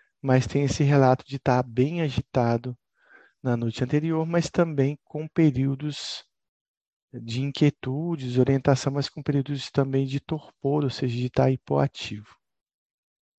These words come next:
E esse quadro fica flutuando entre a normalidade do exame que você fez e esses três quadros.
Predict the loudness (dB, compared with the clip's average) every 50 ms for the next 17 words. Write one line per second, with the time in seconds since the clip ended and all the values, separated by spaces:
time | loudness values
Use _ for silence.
0 | _ _ _ _ _ _ _ _ 0 4 4 4 6 4 2 4 4 4 4 2
1 | -2 -6 -2 -2 -2 -2 0 -4 -4 -2 0 2 2 4 4 2 2 0 0 0
2 | -2 0 0 -2 -4 -2 -2 0 0 0 0 0 2 4 6 6 6 4 2 0
3 | -2 0 2 2 2 2 0 -2 -4 -4 -8 -8 -6 -6 -4 -2 -2 -4 -2 0
4 | 2 4 4 4 2 -2 -6 -12 _ -20 -20 -18 -18 -18 -20 -20 _ _ _ -2
5 | 0 0 0 0 -2 -6 -6 0 2 2 2 2 0 -4 -4 -2 -2 -2 -2 -6
6 | -10 -18 -20 -20 -20